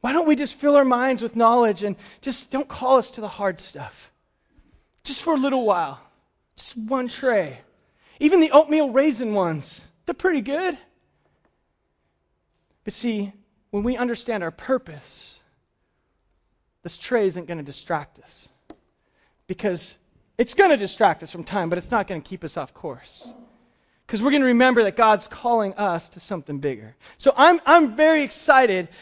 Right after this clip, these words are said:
about these next few weeks. Now, what we're gonna do is we're gonna take three weeks to remind ourselves of our purpose. And then beginning January twenty-ninth,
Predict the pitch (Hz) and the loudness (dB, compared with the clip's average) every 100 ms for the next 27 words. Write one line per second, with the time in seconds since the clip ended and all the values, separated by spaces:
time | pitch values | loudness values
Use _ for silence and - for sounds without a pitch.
0 | - - 214 254 247 247 196 247 240 254 | -6 0 4 4 4 -4 -2 -2 -2 -2
1 | 247 254 254 233 285 302 311 285 226 294 | 0 0 2 4 4 4 2 0 2 0
2 | 247 277 311 - 247 - 240 339 262 247 | 0 0 0 0 -2 -2 0 2 2 -2
3 | - 254 247 240 277 269 233 220 196 190 | -6 -4 0 4 4 2 -2 0 0 0
4 | 202 202 269 254 196 170 - - - 254 | -4 -2 -2 -2 -4 -6 -12 -10 2 4
5 | 254 240 302 320 202 269 277 320 311 - | 4 2 2 2 2 2 2 2 0 0
6 | 277 277 240 185 208 | 0 2 0 -2 -4